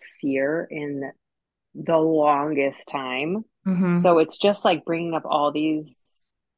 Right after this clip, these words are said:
Speaker 1: like, so many thoughts and emotions that I don't, I'm just like, w-, I, I feel like I need a guiding light because I feel like I'm, like, in high school again right now.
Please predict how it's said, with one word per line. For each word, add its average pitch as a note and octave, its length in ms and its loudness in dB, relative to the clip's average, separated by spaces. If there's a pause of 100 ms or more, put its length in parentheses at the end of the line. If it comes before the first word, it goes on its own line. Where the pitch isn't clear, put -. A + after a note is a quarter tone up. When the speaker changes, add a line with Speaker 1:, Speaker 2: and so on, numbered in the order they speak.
(800)
Speaker 1:
like, D#3+ 220 0
so E3 160 -6
many D#3 140 -4
thoughts D3 240 0
and D#3 80 -4
emotions E3+ 460 -2
that D3 100 0
I C#3 80 0
don't, C#3 480 -4 (440)
I'm D#3 80 -10
just D3+ 160 -10
like, D3 140 -6
w-, C#3+ 220 -8
I, E3 260 4
I E3 100 2
feel G#3 120 6
like F#3+ 160 4
I E3 80 2
need E3 160 0
a D3 100 2
guiding C#3 320 0
light C3 340 -4
because C3+ 360 -4
I C3 160 -2 (120)
feel D3 200 2
like C#3 200 0
I'm, C#3 200 -4
like, C3 240 -6
in C3+ 120 -6
high B2+ 200 -4
school - 400 -10
again - 280 -10
right - 200 -8
now. A3+ 140 0